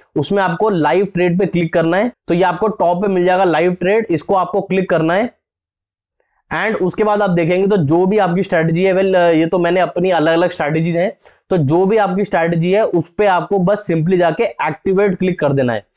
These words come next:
So अब आप एक्टिवेट क्लिक कर देंगे तो इसमें आप देख सकते हैं आपको ऐसे ऑप्शन मिल जाएगा, जैसे लाइव एग्जीक्यूशन में आपके सौ रुपए लगने वाले हैं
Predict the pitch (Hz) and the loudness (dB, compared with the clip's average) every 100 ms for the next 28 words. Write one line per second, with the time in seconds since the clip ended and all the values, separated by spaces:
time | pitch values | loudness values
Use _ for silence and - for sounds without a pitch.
0 | - - 180 196 202 165 165 - 202 220 | -20 -6 -2 0 0 -4 -4 -2 0 0
1 | - 202 202 190 170 185 214 247 _ _ | -2 -2 0 0 2 2 0 -2 _ _
2 | - 190 175 180 208 214 170 185 190 170 | -4 0 2 2 0 0 0 0 -2 -2
3 | 196 214 202 160 165 202 208 190 160 175 | 0 0 0 -2 -2 0 2 2 0 0
4 | 175 151 185 175 175 180 175 180 160 175 | 0 0 0 0 2 0 0 0 0 0
5 | 165 - 175 170 180 175 175 170 156 160 | -2 -2 -2 0 0 -2 -2 -2 -2 0
6 | 175 165 170 170 165 196 214 | 0 0 0 0 0 -2 -4